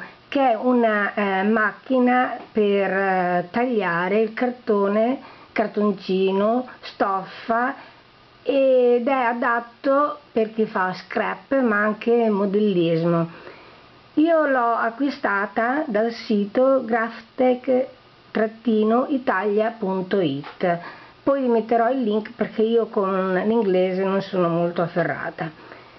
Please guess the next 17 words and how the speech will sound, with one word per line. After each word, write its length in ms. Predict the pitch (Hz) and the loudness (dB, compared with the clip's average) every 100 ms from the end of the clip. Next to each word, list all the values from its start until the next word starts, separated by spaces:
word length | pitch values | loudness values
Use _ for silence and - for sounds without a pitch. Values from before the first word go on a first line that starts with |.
| - - - - | -20 -20 -20 -2
Vi 180 | 277 302 | 2 2
volevo 520 | 370 339 254 240 247 | 2 2 2 2 2
far 260 | 240 233 | 0 0
vedere 640 | 226 220 190 185 208 240 247 | 0 0 2 2 2 2 0
pri-, 200 | 208 202 | -4 -4
innanzitutto, 1040 | 214 180 185 202 185 165 - 240 247 277 | -2 -2 -2 -2 -2 -2 -2 0 0 0
eh, 1200 | 262 233 220 220 214 214 208 208 208 202 202 214 - - _ _ _ - - - - - | 0 2 4 4 4 4 4 4 4 4 2 0 -4 -20 _ _ _ -20 -20 -20 -20 -10
quello 300 | - 294 302 | -2 0 0
che 160 | 302 311 | 0 2
arriva 480 | 302 240 214 226 269 | 2 2 4 4 2
nella 280 | 233 220 | 2 2
confezione 1080 | 220 233 233 233 - 214 175 170 180 180 190 - - - - - | 2 0 0 -4 -2 0 4 4 2 0 0 -6 -20 -20 -20 -6
ed 200 | 269 247 | -2 0
è 300 | 202 151 117 - | 0 -4 -8 -8
ovviamente 640 | 165 180 233 349 359 240 | -2 0 2 0 0 -2
la 140 | 190 175 | -2 -2
macchina 720 | 147 - - 226 214 294 | -4 -8 -6 -2 2 0